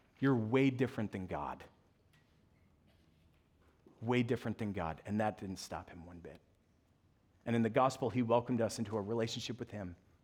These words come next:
So we're to welcome others into a relationship with us because of this same gospel.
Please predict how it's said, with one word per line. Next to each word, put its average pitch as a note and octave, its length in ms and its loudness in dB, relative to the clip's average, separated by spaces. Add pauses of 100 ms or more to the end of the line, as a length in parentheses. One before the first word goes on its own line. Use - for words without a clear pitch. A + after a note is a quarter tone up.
(920)
So - 140 -6
we're B2+ 220 4
to B2 80 2
welcome B2 400 4
others A#2+ 340 0
into A#2 220 -2
a G#2+ 40 0
relationship A2+ 680 -2
with - 120 -6
us G#2+ 200 -2
because - 440 -8
of A#2+ 140 -6
this A#2+ 120 -2
same A2+ 280 -2
gospel. F2+ 460 -6